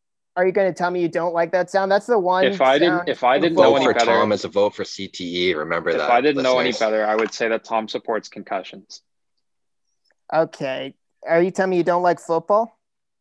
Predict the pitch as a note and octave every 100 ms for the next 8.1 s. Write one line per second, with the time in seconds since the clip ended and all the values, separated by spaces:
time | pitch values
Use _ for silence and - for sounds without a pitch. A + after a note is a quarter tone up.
0 | _ _ _ _ _ - A2+ G#2 G#2+ -
1 | A2 - _ _ - F3 E3 F3+ G3 G3
2 | F#3+ F#3 E3+ _ _ _ - F#3 G3 G#3
3 | F#3 - E3+ E3 D#3+ D#3 D3 D#3 D3+ D#3
4 | - D3+ - D#3+ D3 C3 - - _ F#3
5 | F#3 F#3+ F#3 D#3 E3+ F#3+ F3 F#3 C#3+ D#3+
6 | F#3+ E3 D3 D3 _ _ _ _ _ -
7 | E3+ E3 E3+ D#3+ F3+ D3+ - - D3+ -
8 | _